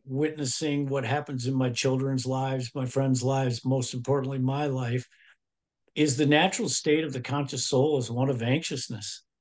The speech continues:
And we have to use drugs or therapy or something to help us find the joy.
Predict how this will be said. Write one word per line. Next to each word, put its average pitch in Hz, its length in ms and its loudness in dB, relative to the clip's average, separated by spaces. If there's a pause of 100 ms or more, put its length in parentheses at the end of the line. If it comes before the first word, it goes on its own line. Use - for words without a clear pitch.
(1040)
And 131 160 8
we 131 140 8
have 131 260 4
to 139 80 -2
use 131 380 4
drugs 139 840 4
or 139 280 0
therapy 139 640 0
or 135 140 -2
something 135 420 -4
to 131 80 -2
help 127 240 -2
us 120 120 -6
find 131 460 2
the 123 80 -2
joy. 110 400 -6